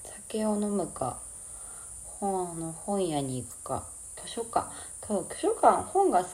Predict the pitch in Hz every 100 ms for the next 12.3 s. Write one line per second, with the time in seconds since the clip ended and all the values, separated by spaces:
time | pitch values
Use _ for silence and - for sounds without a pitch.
0 | - - 180 165 156 - 151 143 143 151
1 | 139 - - - - 233 311 - - 311
2 | 294 214 165 - - 381 220 151 175 262
3 | 415 311 175 165 160 160 - 156 147 147
4 | 143 147 - - - - 165 175 277 311
5 | 175 165 - 277 285 269 254 226 175 151
6 | 147 147 151 147 147 - 143 147 - -
7 | - - 160 151 143 139 139 - - -
8 | - - - - - - - - - -
9 | - 269 302 190 - 156 143 - - -
10 | - - 143 131 127 - 269 - - 135
11 | 123 151 143 143 143 147 147 - - -
12 | - 160 151